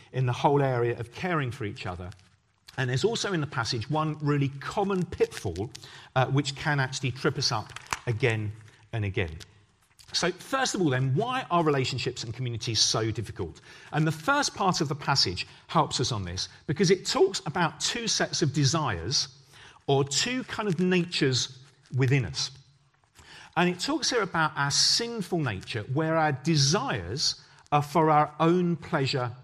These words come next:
and glory. And often on this, it's where people's, de-, you know, might desire something that's good, but desire it too much, so that it actually takes control of us and damages ourselves and others. And so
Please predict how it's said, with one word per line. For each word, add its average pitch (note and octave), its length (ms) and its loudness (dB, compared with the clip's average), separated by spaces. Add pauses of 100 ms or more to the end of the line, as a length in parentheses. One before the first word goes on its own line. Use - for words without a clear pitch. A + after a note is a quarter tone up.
(460)
and A2+ 180 -2
glory. G2 400 0 (560)
And F3 140 2
often C#4+ 320 0
on A3+ 100 2
this, C3+ 220 4
it's - 180 -2
where F3+ 140 2
people's, F3 500 0 (440)
de-, E3+ 180 6
you G3 60 0
know, F#3+ 120 0
might F3+ 280 2
desire G3 420 4
something E3 460 0
that's B2+ 180 2
good, A2+ 420 2
but E3+ 160 0
desire E3+ 460 4
it D#3+ 100 0 (220)
too - 320 -2
much, - 400 -2 (300)
so E3 220 4
that D#3 140 4
it D#3+ 140 0
actually D3+ 320 0
takes D#3 340 0
control A#3 560 0
of A#2 80 2
us - 440 -2 (260)
and C#3 140 2
damages D3 440 2
ourselves B2 440 0
and B2 100 -4
others. F2+ 380 -6 (480)
And E3+ 100 0
so G3+ 240 6